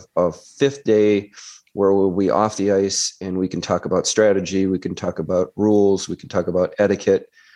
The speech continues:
um, and, and be able to, uh, kind of elevate our game based on things that we've done. We can watch some old,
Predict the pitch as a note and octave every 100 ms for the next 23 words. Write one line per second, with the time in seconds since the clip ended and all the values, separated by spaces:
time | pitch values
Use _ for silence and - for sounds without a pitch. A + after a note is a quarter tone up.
0 | _ - E2 E2 E2+ D#2+ - _ _ _
1 | - G#2 G2 F#2 - F#2+ F#2+ E2 - G#2
2 | G#2 G2 - G2 F#2+ F#2+ F#2 - - E2+
3 | E2 E2 - G2 E2+ - G#2+ G2 G2 G2
4 | F#2 G2 G2 F#2+ F#2+ - _ _ _ -
5 | G2 - F#2 F#2+ F2+ G2 F#2 F#2 - F2
6 | F#2+ G#2+ G#2 G2 F2+ - F#2+ - F#2+ E2+
7 | - F2 F2+ F2+ F2+ -